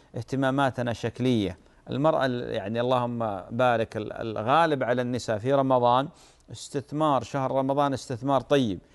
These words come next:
يعني أنا بلغني بعض النساء تختم اللهم بارك كل يومين، رغم مشاغل البيت ورغم ال-،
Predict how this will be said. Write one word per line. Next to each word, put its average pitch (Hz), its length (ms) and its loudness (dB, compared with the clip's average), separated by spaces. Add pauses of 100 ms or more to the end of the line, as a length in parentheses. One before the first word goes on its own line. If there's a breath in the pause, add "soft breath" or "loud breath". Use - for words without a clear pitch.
(240 soft breath)
يعني 120 500 -4
أنا 139 160 2
بلغني 151 460 2
بعض 135 240 0
النساء 139 360 -2
تختم 135 400 -4
اللهم 131 380 0
بارك 131 300 2
كل 120 160 -2
يومين، 123 460 4 (340 soft breath)
رغم 160 260 2
مشاغل 123 460 0
البيت 117 440 0
ورغم 123 320 0
ال-، 117 400 2